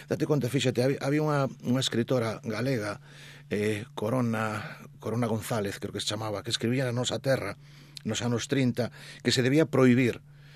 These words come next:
aos emigrantes emigrar se non tiñan coñecementos. Non? Por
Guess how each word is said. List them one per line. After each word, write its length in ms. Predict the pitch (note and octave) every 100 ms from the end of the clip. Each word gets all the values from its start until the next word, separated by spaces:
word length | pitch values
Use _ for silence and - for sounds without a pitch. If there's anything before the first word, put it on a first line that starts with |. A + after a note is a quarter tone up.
| - -
aos 180 | A#2 A2+
emigrantes 580 | A2+ B2 C#3+ C#3+ C3+ -
emigrar 540 | B2+ B2 C#3 E3 D#3+
se 160 | - A#2+
non 100 | B2+
tiñan 240 | A#2+ A#2+
coñecementos. 760 | A#2+ A#2 A2+ F2+ F2 - - - - - - - - - - - - - - - -
Non? 200 | C3 D3 - - -
Por 100 | B2+